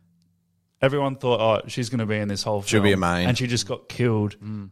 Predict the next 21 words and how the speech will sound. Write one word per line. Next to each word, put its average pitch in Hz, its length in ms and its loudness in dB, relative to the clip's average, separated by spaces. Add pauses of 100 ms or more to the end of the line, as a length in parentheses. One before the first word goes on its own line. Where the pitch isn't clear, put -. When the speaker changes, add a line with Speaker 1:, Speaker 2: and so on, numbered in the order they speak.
Speaker 1:
it's 110 160 -4
like, 107 140 0
wow, 98 640 2
that 117 220 -2
made, 113 220 -2
like, 107 200 -2
a 95 40 -16
huge 101 560 -8
Speaker 3:
That 156 140 4
was 226 140 -2
a 185 40 -2
Speaker 1:
statement. 110 120 -8
Speaker 3:
great 120 240 4
movie 107 260 0
for 98 120 -6
its - 120 -8
time, 92 300 -2
wasn't 101 240 -2
Speaker 1:
Oh - 20 -6
Speaker 3:
it? 90 40 -10
Speaker 1:
my 98 100 -14